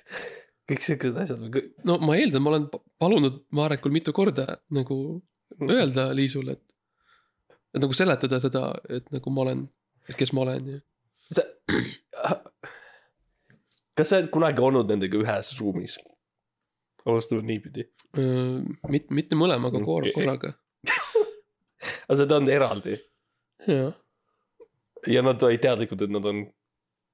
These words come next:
Speaker 1: sinuga ühes ruumis? Nagu nad teadsid, et kes sa oled ja miks sa seal oled?
Speaker 2: Öö, väga, miks sul nii spetsiifilised küsimused? Ma ei saa aru, nagu,
Speaker 1: Ei, ma
Speaker 2: kuhu-,
Speaker 1: just
Speaker 2: kas sa nagu üritad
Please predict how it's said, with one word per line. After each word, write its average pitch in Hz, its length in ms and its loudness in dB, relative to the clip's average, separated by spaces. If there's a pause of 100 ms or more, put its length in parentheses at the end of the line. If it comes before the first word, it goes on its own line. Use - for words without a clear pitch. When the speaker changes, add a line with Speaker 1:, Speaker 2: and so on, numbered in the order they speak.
(120)
Speaker 1:
sinuga 101 340 2
ühes 151 100 -8
ruumis? - 240 -4
Nagu 110 240 0
nad 113 160 2
teadsid, - 400 2
et - 80 -4
kes 110 160 -2
sa 107 80 0
oled 107 320 0
ja 107 220 0 (180)
miks 104 160 -8
sa 101 80 0
seal 98 240 0
oled? 107 300 -4 (760)
Speaker 2:
Öö, 143 380 0 (880)
väga, 175 400 0
miks 180 200 0
sul 277 80 8
nii 262 160 6
spetsiifilised 220 640 0
küsimused? 156 320 2
Ma 139 80 2
ei 151 80 0
saa 160 160 0
aru, 151 160 2
nagu, 131 80 2
Speaker 1:
Ei, 196 80 6
ma 240 80 4
Speaker 2:
kuhu-, 285 80 6
Speaker 1:
just - 120 -2
Speaker 2:
kas 156 120 2
sa 147 80 4
nagu 160 120 4
üritad 190 320 2